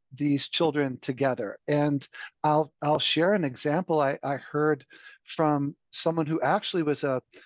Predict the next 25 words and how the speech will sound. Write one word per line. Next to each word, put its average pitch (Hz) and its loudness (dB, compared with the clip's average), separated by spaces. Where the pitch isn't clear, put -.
um, 139 -4
a, 131 -6
a 143 0
researcher 151 0
on 131 0
child 160 0
trauma, 143 -2
and 160 0
he 165 2
was 160 0
trying 214 2
to 214 2
describe 165 0
what 156 0
trauma 170 0
didn't 185 -2
look 165 -4
like, - -10
what 160 4
it - -4
feels 190 0
like 170 2
to 151 -4
be 135 -2
safe - 0